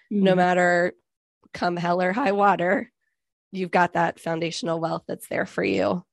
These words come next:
Speaker 1: and for your future.
Speaker 2: I think that's so important 'cause, yeah, I mean, if you even look at the people who tout that idea of, yeah, speculate or go out there and invest in these risky things, if you really look behind the curtain, they've got their foundation set,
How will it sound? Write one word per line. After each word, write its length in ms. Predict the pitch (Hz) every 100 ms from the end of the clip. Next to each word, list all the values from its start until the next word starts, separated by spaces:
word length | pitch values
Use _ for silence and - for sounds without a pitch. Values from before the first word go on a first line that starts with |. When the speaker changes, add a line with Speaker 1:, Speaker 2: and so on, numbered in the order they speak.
| _
Speaker 1:
and 300 | 180 175 170
for 140 | 160 165
your 160 | - -
future. 440 | - - - - _ _ _ _ _ _ 196
Speaker 2:
I 120 | 196
think 180 | 196 170
that's 260 | 185 - -
so 220 | 196 190
important 560 | 185 170 175 147 156 -
'cause, 140 | 202
yeah, 200 | 214 190
I 80 | 175
mean, 160 | 185
if 100 | 190 214
you 120 | 214
even 260 | 214 220
look 160 | 190 180
at 80 | 175
the 60 |
people 280 | 175 175 180
who 540 | 180 180 170 165 165 165 _ _ _ -
tout 360 | - 214 -
that 160 | 190 175
idea 640 | 165 156 156 160 175 175 - -
of, 480 | 175 170 160 156 - -
yeah, 260 | 175 160 160
speculate 580 | 165 - 170 170 160 165
or 60 |
go 120 | 160 165
out 160 | 165
there 160 | 160 156
and 100 | 160
invest 320 | 156 160 -
in 60 | 160
these 160 | 156
risky 240 | 160 - 165
things, 260 | 175 165
if 80 | 196
you 140 | 220
really 260 | 233 294 247
look 180 | 185 185
behind 300 | 165 170 156
the 60 |
curtain, 560 | 147 170 - 156 156 160 - - _ - _ _ -
they've 280 | - 269 233
got 420 | 214 165 156 -
their 140 | 160
foundation 560 | 156 170 - 160 - -
set, 300 | - - -